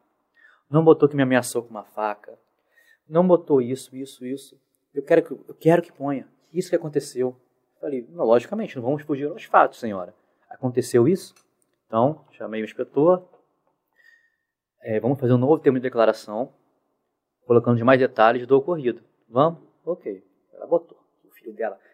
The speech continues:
ameaçou com faca, que o filho dela tinha uma arma, que o filho dela era isso, isso, isso, isso, isso, isso. Botou. É isso que você quer? Não foi isso que aconteceu? Aconteceu isso, você não tá mentindo, né?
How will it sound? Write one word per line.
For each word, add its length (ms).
ameaçou 360
com 100
faca, 420
que 100
o 60
filho 200
dela 200
tinha 120
uma 140
arma, 460
que 80
o 20
filho 220
dela 180
era 160
isso, 460
isso, 280
isso, 360
isso, 260
isso, 240
isso. 160
Botou. 280
É 80
isso 140
que 40
você 100
quer? 280
Não 100
foi 140
isso 100
que 80
aconteceu? 800
Aconteceu 560
isso, 200
você 80
não 80
tá 100
mentindo, 420
né? 160